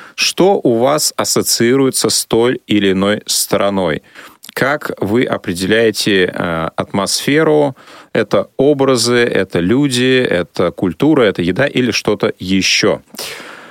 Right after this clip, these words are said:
А, также, уважаемые радиослушатели, у нас есть на Радио воз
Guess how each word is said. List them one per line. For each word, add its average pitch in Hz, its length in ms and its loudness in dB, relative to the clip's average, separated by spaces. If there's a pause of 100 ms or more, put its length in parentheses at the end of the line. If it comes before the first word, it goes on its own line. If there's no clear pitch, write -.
(460)
А, 107 320 2
также, 156 500 0
уважаемые 131 460 2
радиослушатели, 113 760 2
у 117 160 0
нас 117 340 0
есть 113 260 0
на 104 80 0
Радио 101 220 2
воз - 560 -2